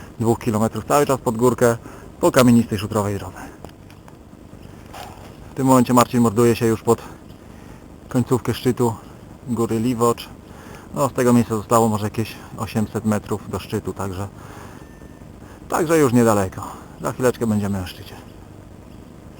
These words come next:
E, co do podłoża, o, szutrówka ubita, gdzie niegdzie kamienie,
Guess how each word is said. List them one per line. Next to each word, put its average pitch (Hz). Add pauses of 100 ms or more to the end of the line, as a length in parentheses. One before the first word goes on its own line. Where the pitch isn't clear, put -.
(1600)
E, 117
co 147
do 156
podłoża, 131 (1400)
o, 160
szutrówka 123 (1080)
ubita, 123
gdzie 113
niegdzie 113
kamienie, 107